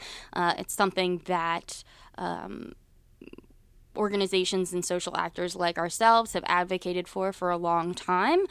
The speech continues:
uh, as an important part of the dialogue, engaging on these issues. So, um, you know, we're pleased to see that the O A S is taking these concerns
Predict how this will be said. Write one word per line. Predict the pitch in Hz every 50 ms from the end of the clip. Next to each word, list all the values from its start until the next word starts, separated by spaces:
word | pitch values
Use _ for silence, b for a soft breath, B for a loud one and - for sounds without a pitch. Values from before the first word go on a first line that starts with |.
| B B B B B -
uh, | 180 180 175 -
as | - 175 190
an | 180
important | 180 180 - - 185 110 160 180 180 -
part | - - 190 175 175 170 -
of | 180 170 -
the | 175
dialogue, | 165 - 175 160 165 165 165 170 165 170 170 170 170 170 170 170
engaging | 175 165 170 160 - 170 165 160 - 165 160 160
on | 160 160 165 160
these | 156 160 160 160 - - -
issues. | 165 170 - - - - - - 175 180 -
So, | - - 190 180 180 180 180 175 B B B B B B -
um, | 185 180 180 170 170 175 -
you | - 190
know, | 185 175
we're | 180 185 180
pleased | - - - 202 190 185 - - -
to | 190 180 175 170 170 170 170 - - _
see | - - 202 185
that | 175 180 180
the | - 180 175 170
O | 175 175
A | 175 175
S | 175 170 170 170 - - 180
is | 170 165 - -
taking | - - 185 180 - 180 175 170 180 170
these | 165 175 170 170 175 170 170 170 170 - - - - - - _ _
concerns | - - 180 180 180 - - 180 175 170 170 170 175 175 175 - - - -